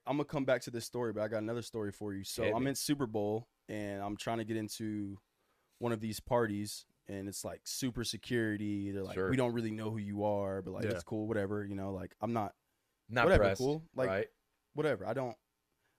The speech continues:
Speaker 1: I don't need to try to exude any
Speaker 2: Right.
Speaker 1: power or whatever. Like, okay, if I can't go to this party, I'll go to another
Speaker 2: I go
Speaker 1: one.
Speaker 2: to another one. Not a big
Speaker 1: So,
Speaker 2: deal.
Speaker 1: uh, Adam Schefter walks up behind me. I've never met Adam before in my life.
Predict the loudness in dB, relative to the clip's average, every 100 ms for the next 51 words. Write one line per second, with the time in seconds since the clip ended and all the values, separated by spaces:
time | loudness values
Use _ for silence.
0 | -2 2 2 2 0 2 2 2 -4 -4
1 | -4 -6 -8 -6 -4 -2 -2 -2 0 2
2 | 2 0 0 0 -2 -4 -6 -6 -6 -4
3 | -4 -6 -4 -4 -2 -2 -4 -6 -6 -2
4 | -2 -2 -6 -6 -4 0 4 6 6 2
5 | 0 -2 -4 0 0 0 4 6 6 4
6 | -6 -20 -20 _ _ 4 6 8 8 6
7 | 2 2 2 4 4 2 -2 -2 0 0
8 | 0 -2 0 -2 -2 -4 -6 -8 -8 -6
9 | -6 -8 -12